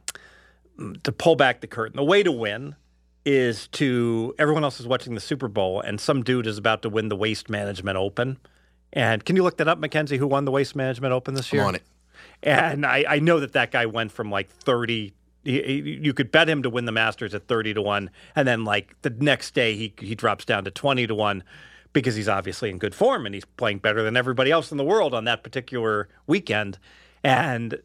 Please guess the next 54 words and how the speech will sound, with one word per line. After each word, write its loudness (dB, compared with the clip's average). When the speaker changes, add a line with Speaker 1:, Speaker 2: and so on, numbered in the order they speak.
Speaker 1:
that 4
makes 0
a -2
lot 0
of -10
sense -2
to -10
me, -4
you -6
know, -4
in -8
terms -2
of -4
getting 2
value, 2
but -8
that 2
doesn't 0
work 0
against -6
market -6
numbers. -10
That's, 0
that, 2
that's -2
kind 0
of -2
our 2
one 0
oh 0
one. 0
That's -4
how 2
we -2
beat, -2
you 2
know, 2
books 0
that 2
have 0
their -2
pants 0
down 2
and -8
they're -4
asleep -4
at -10
the -2
wheel 0
and -2
they're -2
not 0
paying -4
attention. -2